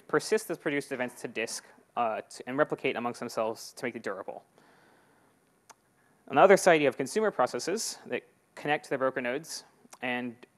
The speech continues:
the brokers deliver to each consumer to a topic, uh, all of the events in the same order they are produced. And as they process events, uh, consumers send back acknowledgements of the latest event they received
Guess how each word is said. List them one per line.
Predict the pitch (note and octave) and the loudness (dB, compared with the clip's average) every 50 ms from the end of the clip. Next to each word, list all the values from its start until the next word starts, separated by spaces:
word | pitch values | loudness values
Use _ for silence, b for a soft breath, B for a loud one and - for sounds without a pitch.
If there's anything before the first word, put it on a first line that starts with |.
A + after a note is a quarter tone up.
| _ - | _ -10
the | B2+ | 2
brokers | A#2+ D#3+ F3+ F3 F#3 D#3 - | 4 4 6 6 2 0 0
deliver | D#3+ C3 C3+ C#3+ C3+ C#3 B2+ | 0 0 0 0 2 0 -2
to | B2+ - A3 G#3+ | -2 -4 -4 -4
each | F#3 E3+ - | -2 -4 -4
consumer | - D3 C3 - C#3 C3+ C3 B2+ | -6 -8 -8 -6 -4 -4 -4 -4
to | - B2+ | -4 -4
a | A#2 | -2
topic, | - A#2 A2 - G#2+ A2 - - _ b b b b b b b | 0 -2 -2 -2 -4 -8 -8 -12 _ b b b b b b b
uh, | - A#2 A#2 - | 0 0 2 6
all | - D#3+ F#3 G3+ | 10 12 12 12
of | F#3 | 12
the | F3 D#3+ | 8 4
events | D3 C3+ C3 C3 B2+ - - - | 2 2 0 -2 -4 -8 -10 -8
in | B2+ | -6
the | B2+ B2 | -6 -6
same | - - D#3 D3+ | -4 -4 -4 -2
order | - B2+ B2+ B2+ A#2+ | 0 2 2 2 2
they | B2 A#2 | 0 -2
are | A2 A2 | -4 -6
produced. | - A#2 A2 G2 F2 - - - - - _ _ b b b b b b b b b b b b b b _ - | -8 -10 -12 -10 -12 -14 -14 -16 -18 -20 _ _ b b b b b b b b b b b b b b _ -4
And | C3 C3+ C3+ - | -2 0 2 4
as | - D#3 D3+ | 2 4 4
they | D#3+ | 4
process | D3 F#3+ F#3 F#3 F3 C#3 | 4 6 4 4 4 0
events, | D3 C#3+ F#3+ A#3 A3 A3+ - - - - - B2+ | 2 2 4 2 2 2 -2 -6 -8 -6 0 2
uh, | B2+ B2 A#2+ | 4 4 2
consumers | - - C#3+ - - F#3+ F#3 F3 E3 - | 2 -2 -6 -6 -4 -2 0 0 0 -2
send | - - E3+ E3+ E3 | -2 -2 -2 -2 2
back | D3 C#3+ C3 - - | 4 4 4 4 0
acknowledgements | A#2 - - D3 D#3 E3+ E3+ D#3+ C#3+ - C3+ B2 B2 - - | -4 -6 -2 2 4 4 4 4 2 0 -4 -6 -6 -6 -2
of | - C3 C3+ - | 0 0 0 0
the | C3 B2+ | 0 0
latest | C3+ C#3 C3+ - - | 0 0 0 -2 -2
event | C3 B2 B2 A#2+ | -4 -4 -2 -2
they | B2 A#2 | -2 -4
received | A#2 A2+ - - F#3 D#3 C3+ B2 A2+ - - | -4 -2 -2 0 0 0 0 -2 -4 -10 -18